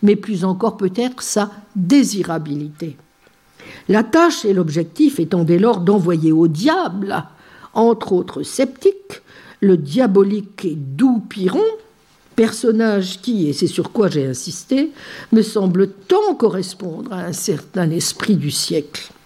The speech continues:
Au demeurant, tel était déjà mon but lorsque je concluais en deux mille cinq mon livre Le doute en question, parade pragmatiste au défi sceptique, par cette interrogation : comment peut-on être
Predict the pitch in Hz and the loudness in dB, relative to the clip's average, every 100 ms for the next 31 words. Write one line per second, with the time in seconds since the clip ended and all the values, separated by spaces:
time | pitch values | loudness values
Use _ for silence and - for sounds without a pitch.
0 | _ _ - - - - - - 208 180 | _ _ -20 -16 -12 -12 -12 -2 0 2
1 | 185 190 196 339 - 226 214 202 185 190 | 0 -2 -2 -4 -2 0 0 0 -2 0
2 | 226 294 233 208 202 185 269 370 392 190 | 0 2 2 2 2 2 4 2 2 -2
3 | 170 - 190 180 208 233 226 220 208 180 | -4 -2 0 0 0 0 0 2 2 2
4 | 170 180 180 170 156 - 262 320 226 190 | 0 0 0 -2 -6 -2 0 0 0 2
5 | 185 233 220 170 175 156 185 160 139 143 | 4 4 4 4 2 2 -2 -4 -4 -6
6 | 135 - 226 277 - _ - - - _ | -8 -6 -2 -2 -4 _ -20 -20 -20 _
7 | 196 196 175 - 160 170 175 - 202 - | -2 0 -2 -4 -4 -2 -2 -2 -6 -4
8 | 151 135 131 143 - 170 - 302 302 185 | -4 -4 -6 -6 -2 -4 -2 -2 -2 -4
9 | - 185 180 185 180 165 165 139 - 269 | -2 0 0 0 0 -2 -2 -4 -2 -4
10 | 262 - - _ _ - 294 254 269 330 | -4 -12 -20 _ _ -2 2 2 2 -4
11 | - 220 190 269 277 214 254 - | -2 -2 -2 0 0 0 -2 -8